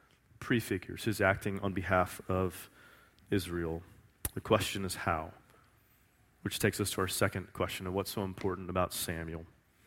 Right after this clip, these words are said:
Verse twenty. "And in due time, Hannah conceived and bore a son, and she called his name Samuel, for she said, 'I have asked for him from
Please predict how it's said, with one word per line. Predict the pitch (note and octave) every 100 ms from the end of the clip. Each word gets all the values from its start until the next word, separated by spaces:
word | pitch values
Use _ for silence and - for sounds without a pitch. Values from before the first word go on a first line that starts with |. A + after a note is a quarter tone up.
| _ _ _ - -
Verse | G2+ -
twenty. | - F2+ E2+ - - _ _ _ - - - -
"And | A2
in | G2+
due | B2
time, | C#3+ B2 G#2 G#2
Hannah | G#2 A#2 A#2+ A#2
conceived | A#2+ A2+ - C3+ A#2+ G2+ -
and | G#2
bore | G#2 A2 G#2
a |
son, | G2+ - A#2 G2+ F#2+
and | F#2+
she | - A#2
called | - A2 A2
his | A#2 G#2
name | A2 G#2 G2+ G2 - - - - _ - _ _ -
Samuel, | - - G#2+ G2+ F#2+
for | F#2 - G2
she | - A#2+ A#2+
said, | - A2 G#2 G2+
'I |
have | G2 G2 -
asked | G2+ G#2+ - -
for | - G#2
him | G2+ G2
from | G2 - G#2 G#2 G2+